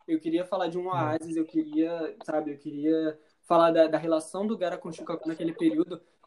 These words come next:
Speaker 1: E isso foi se tornando uma bola de neve de conceito e eu precisava sintetizar, é sintetizar? É sintetizar isso tudo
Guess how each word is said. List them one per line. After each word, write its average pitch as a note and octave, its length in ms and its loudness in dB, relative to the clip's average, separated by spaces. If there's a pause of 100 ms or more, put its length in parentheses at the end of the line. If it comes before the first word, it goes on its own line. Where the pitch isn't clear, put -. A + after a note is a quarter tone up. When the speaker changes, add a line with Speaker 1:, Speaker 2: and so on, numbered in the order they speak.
(140)
Speaker 1:
E F#3 340 -4
isso G3+ 260 -4
foi G3+ 600 4
se - 100 -10
tornando F#3 280 6
uma F3+ 160 4
bola F3 200 8
de F3+ 120 -2
neve F3 160 0
de E3+ 100 -10
conceito F#3 380 -4
e - 20 -2
eu G#3 40 -2
precisava E3+ 520 -2
sintetizar, F#3+ 920 -10
é D3+ 100 -10
sintetizar? D3 540 -12
É G#3+ 80 -2
sintetizar G#3 460 -6
isso F#3+ 140 -10
tudo F#3+ 320 0